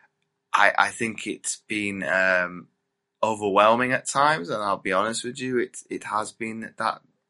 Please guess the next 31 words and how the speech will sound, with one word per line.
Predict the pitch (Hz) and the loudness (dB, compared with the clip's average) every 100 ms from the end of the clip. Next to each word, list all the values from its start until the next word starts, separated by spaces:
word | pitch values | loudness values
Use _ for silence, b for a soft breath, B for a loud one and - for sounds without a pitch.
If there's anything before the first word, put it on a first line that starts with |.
| _ _ _ - | _ _ _ -16
fatigue | 120 - 127 123 127 127 - _ _ _ _ _ _ _ _ | -12 -2 0 2 0 -6 -20 _ _ _ _ _ _ _ _
in | 104 98 | -12 -8
terms | - 110 110 104 | -4 -4 -4 -8
of | 104 101 _ _ - | -10 -12 _ _ -14
i-, | - | -6
it's | 90 85 101 95 | -4 -2 -4 -6
been | - 107 101 95 92 90 _ _ _ _ _ | -8 -6 -6 -6 -10 -12 _ _ _ _ _
very, | 101 104 101 101 98 98 92 95 95 _ _ _ _ _ _ _ _ - | -6 0 2 2 2 -2 -4 -6 -10 _ _ _ _ _ _ _ _ -16
um, | 80 80 78 76 76 78 73 52 - _ | -14 -12 -10 -12 -14 -16 -20 -20 -20 _
stressful | - - 98 - - 98 92 | -8 4 4 4 -4 0 2
at | - | 0
times, | - 95 95 92 90 90 - _ _ _ | -2 -2 -2 -6 -8 -10 -12 _ _ _
very, | - 95 90 85 85 85 82 - _ | -6 -2 -2 -4 -8 -10 -14 -18 _
uh, | 82 78 - | -12 -8 -4
overwhelming, | 92 90 87 90 95 101 104 113 B B B B - | -4 -4 0 2 2 -2 -6 -10 B B B B -12
and | 82 82 80 | -12 -10 -6
I've | 64 87 | -6 -4
let | 87 76 - | -4 -4 -6
it | 95 - - - - _ | -8 -8 -14 -16 -18 _
consume | - 95 90 - 101 104 | -12 -8 -6 -4 -4 -4
me | 104 107 | -4 -4
at | 107 | -4
times, | - 113 113 | -4 -6 -4
and | 107 | -6
that | 92 | -6
me | 92 | -6
be-, | 90 95 | -8 -6
that's | - - - | -6 -8 -8
me | 98 | -8
being | 90 87 | -6 0
honest. | 90 110 139 156 | 2 2 -2 -8